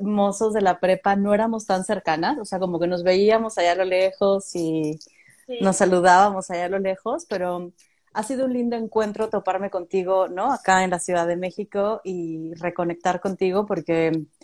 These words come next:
Speaker 1: siento que tenemos muchos más temas en común ahora, en esta <laughs> edad, que los que teníamos en aquella época de la prepa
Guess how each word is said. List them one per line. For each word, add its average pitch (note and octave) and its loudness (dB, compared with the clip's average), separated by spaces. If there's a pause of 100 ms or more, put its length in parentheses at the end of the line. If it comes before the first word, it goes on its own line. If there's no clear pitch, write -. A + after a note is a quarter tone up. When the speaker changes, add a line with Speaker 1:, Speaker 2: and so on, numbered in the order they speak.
(440)
Speaker 1:
siento A3+ 4
que A3+ 4
tenemos G3+ 0
muchos A3 0
más G#3+ -2
temas G#3+ 0
en G#3 0
común G3 0
ahora, F#3+ 8 (120)
en F#3 -4
esta G3 -6
<laughs> F#3 -10
edad, G3+ 0 (120)
que F3 0
los F3+ -4
que F3+ -10
teníamos F3+ -6
en F#3 -6
aquella E3+ 0
época D#3+ -4 (540)
de E3+ 4
la E3+ 6
prepa - -2